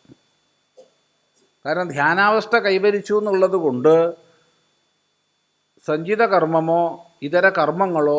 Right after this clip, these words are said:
നശിച്ചിട്ടില്ല. അപ്പോൾ ഏത് സമയത്തും സജീവമായി വരാം, വൃത്തികൾ ഉണരാം. അത് ശ്രദ്ധിക്കേണ്ടതാണ്. അതുകൊണ്ട് ധ്യാനാവസ്ഥ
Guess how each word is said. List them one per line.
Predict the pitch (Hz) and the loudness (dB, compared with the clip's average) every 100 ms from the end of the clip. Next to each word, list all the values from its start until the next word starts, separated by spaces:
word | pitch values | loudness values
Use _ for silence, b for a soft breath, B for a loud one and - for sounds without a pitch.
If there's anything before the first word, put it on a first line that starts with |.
| 139 | -4
നശിച്ചിട്ടില്ല. | 139 - 139 147 139 127 123 - _ _ _ _ _ _ _ _ _ _ _ _ _ _ _ _ _ _ - | -8 -10 -10 -12 -12 -12 -14 -18 _ _ _ _ _ _ _ _ _ _ _ _ _ _ _ _ _ _ -10
അപ്പോൾ | 147 165 | -4 0
ഏത് | 214 254 | 0 0
സമയത്തും | 196 170 165 165 185 | -2 -2 -2 -4 -6
സജീവമായി | 180 147 147 165 156 143 151 135 | -4 -6 -4 -2 -2 -4 -6 -6
വരാം, | 107 104 _ _ _ _ _ _ _ _ 143 | -10 -14 _ _ _ _ _ _ _ _ -14
വൃത്തികൾ | 135 - 160 151 135 | -12 -6 -4 -2 -4
ഉണരാം. | 117 107 117 - _ _ _ _ _ _ _ _ _ _ _ _ _ _ _ _ _ _ _ _ _ _ - | -6 -8 -8 -12 _ _ _ _ _ _ _ _ _ _ _ _ _ _ _ _ _ _ _ _ _ _ -14
അത് | 127 151 - - - | -10 -10 -12 -20 -12
ശ്രദ്ധിക്കേണ്ടതാണ്. | 135 131 165 151 139 - - _ _ _ _ _ - | -12 -10 -10 -10 -12 -16 -20 _ _ _ _ _ -12
അതുകൊണ്ട് | 135 196 247 240 175 160 185 - _ _ _ _ _ | -6 -2 0 2 2 0 -6 -16 _ _ _ _ _
ധ്യാനാവസ്ഥ | 123 127 151 190 220 214 | -8 -6 -4 -2 -2 -2